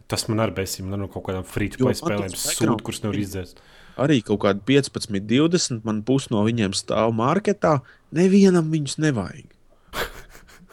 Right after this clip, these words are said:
Speaker 2: Es pa vienu centu viņus pārdodu, nevienam viņus nevajag. Viņi tur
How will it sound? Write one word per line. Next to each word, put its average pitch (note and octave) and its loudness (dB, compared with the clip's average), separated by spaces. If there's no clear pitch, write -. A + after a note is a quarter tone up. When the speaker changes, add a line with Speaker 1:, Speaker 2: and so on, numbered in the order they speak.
Speaker 2:
Es - -4
pa - -2
vienu D#3 6
centu D3+ 0
viņus G#2+ -2
pārdodu, D3+ 2
nevienam F3 4
viņus - -12
nevajag. C3+ -4
Viņi C#3+ -6
tur C3+ 0